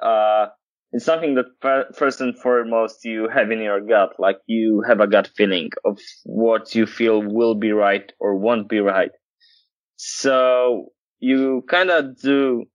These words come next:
uh, an event in the game or a level in the game that you feel will be right.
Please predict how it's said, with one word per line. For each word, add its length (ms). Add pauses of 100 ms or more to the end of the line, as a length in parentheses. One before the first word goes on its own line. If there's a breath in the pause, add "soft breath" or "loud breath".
(100)
uh, 220
an 140
event 380
in 100
the 100
game 260
or 140
a 100
level 320
in 100
the 100
game 440
that 160
you 80
feel 300
will 240
be 180
right. 380